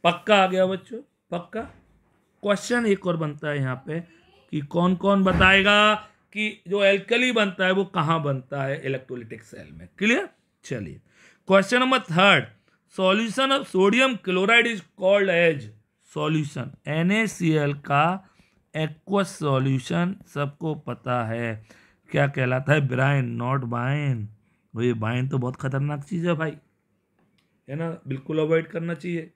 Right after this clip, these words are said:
आपको भी और आपके पेरेंट्स को भी। क्लियर? पक्का? चलिए when electricity is passed through brine, what does it form? तो अभी मैंने बताया था ब्राइन में जब इलेक्ट्रिसिटी पास कराते हैं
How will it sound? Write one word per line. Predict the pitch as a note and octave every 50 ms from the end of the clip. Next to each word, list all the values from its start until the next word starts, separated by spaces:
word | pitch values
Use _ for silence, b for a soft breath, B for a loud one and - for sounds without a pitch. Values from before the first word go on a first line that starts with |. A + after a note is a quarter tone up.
| -
आपको | C3+ C#3 C#3 C#3+ - E3+ E3
भी | D#3+ F3+
और | F3+ F3 E3+
आपके | E3 E3+ F3 E3+
पेरेंट्स | E3 E3 D3 D3 D3+ D#3 D#3+ -
को | - F3+ F3+
भी। | E3+ F3 F3 C#3+ - b b b b b b _
क्लियर? | - E3+ G3+ A#3 C4 F4+ G#4 E4 - _ _ _ _ _ _ _ -
पक्का? | D#3 D3 - - A#3 B3+ C#4 - _ _ _ _ _ _ _ _ _ _ _ _ _ _ _ _ _ -
चलिए | E3 D#3 C3 A2 - - _ _ B B B B B B B B B B B B
when | - G#3 B3+ D4 D4+ C#4
electricity | A#3+ A3 G#3+ G#3+ - - B3+ A3+ F3+ A#3+ A3+ A#3+ A3+ A3
is | G3 - - -
passed | - F3 E3+ F3 F3 E3+ D#3+ C#3+ C#3 C#3 - _ _
through | - D3 D3 D#3 D#3 C#3+ C3
brine, | C#3+ C#3 C#3 D3 D3+ C#3+ B2+ A2+ A2 - B2+
what | C3 D3 D#3+ F3+ F#3 E3+
does | D3+ D3+ C#3+ C#3
it | C#3 C3+ C#3 _
form? | _ - A2+ A2 G#2+ G#2+ G#2 G2 G2 F#2+ F#2+ _ _ _ -
तो | -
अभी | A#2+ B2 B2+
मैंने | B2+ B2+ B2+ B2
बताया | A#2 A#2 A2 A2 C#3+ D3 D#3
था | D#3 - F#3+ F3+ E3 C#3
ब्राइन | B2 A#2 C3 C#3 D#3 F3 F#3
में | F#3 F3+
जब | E3 D#3+ C#3+
इलेक्ट्रिसिटी | C#3 B2+ B2 - - C#3 A2+ A#2+ A2+ - A#2+
पास | G#2+ G#2+ A2+ G#2 G2+ -
कराते | _ - C3 B2+ D3 D#3 D#3 G3 F#3+
हैं | F#3+ F#3 F#3+ F#3